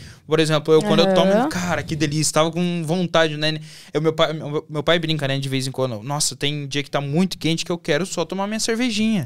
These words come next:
Speaker 2: Aham.
Speaker 1: Isso aí, quando eu tomo energia, cara, isso me, e é um prazer. É literalmente um prazer.
Speaker 2: É um prazer, é um prazer, né? E assim, não tem problema nenhum nisso. Comer é um prazer, né?
Speaker 1: Sim.
Speaker 2: É igual eu
Speaker 1: Só
Speaker 2: falei,
Speaker 1: que é,
Speaker 2: eu,
Speaker 1: é
Speaker 2: só
Speaker 1: que
Speaker 2: que... se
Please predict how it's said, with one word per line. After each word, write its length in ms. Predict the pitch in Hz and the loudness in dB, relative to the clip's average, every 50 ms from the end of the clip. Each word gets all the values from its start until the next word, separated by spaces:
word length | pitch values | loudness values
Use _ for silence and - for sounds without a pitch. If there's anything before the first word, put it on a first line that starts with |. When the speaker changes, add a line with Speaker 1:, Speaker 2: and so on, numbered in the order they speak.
| - | 0
Speaker 2:
Aham. 400 | 214 220 214 220 220 233 277 370 - _ _ _ _ _ _ | 2 4 6 6 6 6 6 4 2 _ _ _ _ _ _
Speaker 1:
Isso 360 | 170 185 196 185 - 240 226 196 - | 0 2 2 4 4 4 4 4 4
aí, 400 | 165 175 185 202 214 220 190 - _ _ | 2 2 2 2 0 -4 -8 -10 _ _
quando 220 | - 214 226 214 | 2 2 4 4
eu 140 | 214 202 196 | 2 2 2
tomo 200 | - 214 214 220 | 2 2 2 4
energia, 300 | 220 214 208 208 226 220 | 2 0 0 -2 -2 -2
cara, 180 | 226 - 208 | 0 0 2
isso 360 | 196 185 - - - - - 202 | 2 2 0 -2 -4 -6 -6 -6
me, 260 | 202 208 202 185 - | -8 -8 -10 -12 -12
e 200 | - 180 190 - - | -10 -8 -8 -6 -2
é 80 | 160 175 | 0 0
um 120 | 185 185 | 0 2
prazer. 500 | - 247 254 240 190 180 233 285 262 - | 4 4 4 4 4 2 2 0 0 -2
É 80 | - 160 | -6 -4
literalmente 480 | 190 254 - 392 392 349 339 339 - 349 | -4 -2 -2 0 0 0 -2 -2 -2 -2
um 60 | 330 | -2
prazer. 180 | 330 330 294 247 | 0 2 4 4
Speaker 2:
É 20 | 277 | 4
um 80 | 320 | 6
prazer, 560 | 320 415 466 453 - 392 370 392 403 370 262 - | 6 4 4 4 6 6 6 6 6 6 4 4
é 140 | - 240 262 | 4 4 4
um 60 | 269 | 6
prazer, 440 | 320 339 359 311 277 269 285 320 302 | 4 4 4 4 4 4 4 4 4
né? 200 | 240 226 240 240 - - - - | 4 4 4 2 0 -4 -2 2
E 60 | 269 | 2
assim, 160 | 277 - 302 | 2 4 2
não 100 | 294 294 | 0 0
tem 120 | - 285 | 0 0
problema 260 | 269 294 294 285 294 294 | 0 2 2 2 2 2
nenhum 280 | 302 339 349 349 349 330 | 0 0 0 0 2 4
nisso. 360 | 277 214 196 190 - - - - _ _ | 4 4 4 4 0 -6 -14 -18 _ _
Comer 440 | - 226 220 240 277 370 403 359 311 | -4 0 4 6 8 8 8 8 6
é 100 | 139 226 | 4 2
um 60 | 220 | 4
prazer, 440 | 208 208 202 196 180 175 180 175 175 | 4 4 4 4 4 2 2 2 2
né? 220 | 185 202 208 226 226 | 2 2 2 2 0
Speaker 1:
Sim. 360 | - - - 156 151 156 151 156 | -2 -2 0 2 2 4 4 6
Speaker 2:
É 100 | - - 285 | 6 6 6
igual 160 | 285 285 294 | 6 4 4
eu 40 | 311 | 4
Speaker 1:
Só 100 | - - | 4 4
Speaker 2:
falei, 160 | 508 - 302 | 6 6 6
Speaker 1:
que 60 | 294 | 6
é, 40 | 277 | 6
Speaker 2:
eu, 100 | 262 - - - | 4 2 0 0
Speaker 1:
é 80 | 156 | 2
Speaker 2:
só 100 | - 302 | 4 4
Speaker 1:
que 60 | 311 - 330 311 320 | 4 4 2 2 2
Speaker 2:
que... 60 | 330 | 0
se 280 | - - 320 339 330 | 0 0 0 0 0